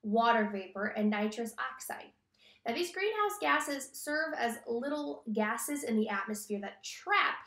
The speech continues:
heat, and they trap that heat so that Earth can maintain its warmth, okay? Now, if you can see my pretty little picture here of Earth, I know I'm a beautiful drawer,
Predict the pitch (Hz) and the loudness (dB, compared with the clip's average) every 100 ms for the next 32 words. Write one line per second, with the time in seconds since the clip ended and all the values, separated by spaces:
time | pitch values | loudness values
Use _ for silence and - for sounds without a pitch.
0 | - 339 220 - - - _ _ _ - | -12 -8 -8 -10 -20 -20 _ _ _ -2
1 | 226 240 233 339 359 349 302 285 - 320 | 0 0 0 0 0 2 0 0 -6 -12
2 | 311 226 220 220 - 220 226 254 226 208 | -10 -2 0 0 -2 -4 -4 -4 0 2
3 | 202 202 - 403 370 247 247 - _ _ | 2 -2 -4 -4 -2 -4 -6 -12 _ _
4 | - 208 214 226 392 - - _ _ _ | -2 -2 2 2 2 -2 -8 _ _ _
5 | _ 196 202 190 233 415 - _ _ _ | _ -10 -10 -4 -2 -2 -8 _ _ _
6 | _ _ 247 247 233 233 233 - 240 254 | _ _ 0 4 6 6 4 0 -2 -2
7 | 269 262 - 311 262 - 285 262 240 302 | -8 -8 -6 -2 -2 -2 -4 0 0 -2
8 | 311 294 269 233 233 233 226 214 214 208 | -4 -4 0 2 4 2 2 2 2 2
9 | 202 214 208 208 202 196 226 | 2 0 0 0 2 2 0